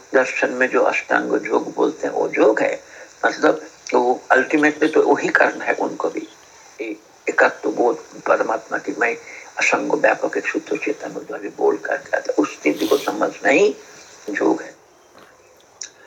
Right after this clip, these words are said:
तो योगे स्थैर्य समाधि सुलभे बुद्धि विबद-, विदध्व, अपनी बुद्धि को वहां पे स्थिर करके लगाओ।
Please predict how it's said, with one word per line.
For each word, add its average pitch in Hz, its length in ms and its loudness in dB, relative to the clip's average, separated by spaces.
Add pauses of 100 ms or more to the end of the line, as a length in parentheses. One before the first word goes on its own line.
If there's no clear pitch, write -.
(240)
तो - 60 -8
योगे 156 440 2
स्थैर्य 131 480 2
समाधि 123 500 2
सुलभे - 440 4 (220)
बुद्धि - 680 -2
विबद-, - 480 2
विदध्व, 104 540 2 (640)
अपनी - 240 -2
बुद्धि 127 440 -4
को 131 160 0
वहां 110 220 0
पे 110 140 -6
स्थिर - 440 -6
करके - 260 -2
लगाओ। 120 480 4